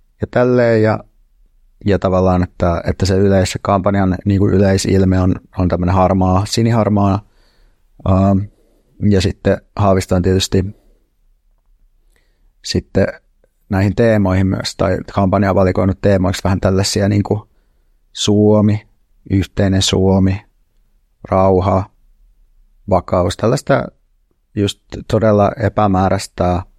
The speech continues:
epämääräistä, mutta tietynlaiseen, ähm, kiihkottomuuteen ja ehkä isämaallisuuteen ja tällaiseen vihjaavia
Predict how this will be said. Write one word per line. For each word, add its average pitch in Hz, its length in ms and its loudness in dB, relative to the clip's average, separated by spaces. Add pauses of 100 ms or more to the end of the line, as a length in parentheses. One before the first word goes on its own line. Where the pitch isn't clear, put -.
(680)
epämääräistä, 110 680 0
mutta 98 260 -4
tietynlaiseen, 95 840 0 (200)
ähm, 87 300 2 (720)
kiihkottomuuteen 90 1000 -2
ja 87 240 2
ehkä - 200 -2
isämaallisuuteen 90 840 -2
ja 87 40 0
tällaiseen 85 540 -4 (220)
vihjaavia 95 560 0